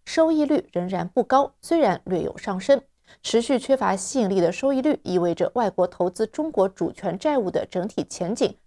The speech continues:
仍然低迷。南华早报消息，中国铁路枢纽利用“一带一路”互联互通推广数字人民币。徐州是中国江苏省的一个城市，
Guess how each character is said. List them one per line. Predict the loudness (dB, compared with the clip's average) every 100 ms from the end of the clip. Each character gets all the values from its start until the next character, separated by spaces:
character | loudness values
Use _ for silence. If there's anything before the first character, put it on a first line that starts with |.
| _
仍 | -2 -2
然 | -4 -6 -6
低 | -4
迷。 | -2 -2 -4 _ _ _ _ _ _ _ _
南 | 0 2
华 | 4
早 | 4 4
报 | 2
消 | 2 0
息， | 0 -2 -4 _ _
中 | -2 2
国 | 4 4
铁 | 4 2
路 | 2 0
枢 | 0 0
纽 | 0 -2
利 | -4 -2 2
用 | 0 0
“一 | -2
带 | 0 0
一 | 2
路” | 0
互 | 0 0
联 | 2 2 0 _
互 | -2 0
通 | 0 0 -2
推 | -6 0 0
广 | 4 2 0
数 | -10 -2 -2
字 | -2 -10 -6
人 | -6
民 | -4 -2
币。 | -2 -2 _ _ _ _ _ _
徐 | -2 2
州 | 6 4
是 | 2 2 2
中 | 2 0
国 | 4 4
江 | 4 -4
苏 | -2 -6
省 | -4 -6
的 | -8
一 | -10
个 | -6 -6
城 | -6 -8 -8
市， | -2 -2